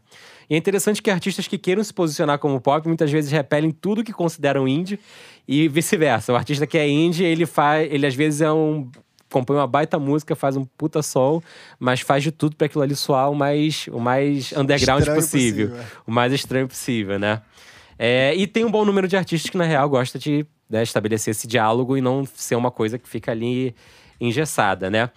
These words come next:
Speaker 1: Antigamente, aliás, ser indie era basicamente não estar assinado com nenhuma gravadora major, né? O, o, o seu, o seu, o seu label indie,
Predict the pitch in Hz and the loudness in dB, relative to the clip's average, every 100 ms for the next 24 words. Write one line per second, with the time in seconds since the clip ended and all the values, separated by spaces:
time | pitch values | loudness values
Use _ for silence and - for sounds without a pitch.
0 | - - - 160 208 185 180 208 175 151 | -18 -14 -2 0 2 2 2 2 2 2
1 | 180 190 160 180 190 170 147 175 - 180 | 2 2 2 2 2 2 2 0 0 0
2 | 151 165 175 170 190 - 156 175 - 147 | 2 0 0 0 0 0 0 0 0 0
3 | 147 170 180 170 151 160 165 165 165 160 | 0 -2 -2 2 2 2 0 0 2 0
4 | 190 143 101 101 95 101 101 104 123 117 | 2 2 0 -2 -2 -2 -4 -12 -8 -6
5 | 113 - 131 - 117 - 113 113 117 117 | -6 -4 -6 -6 -10 -2 0 0 -2 -4
6 | 120 117 127 139 135 123 147 147 | -2 0 0 0 0 0 -2 -4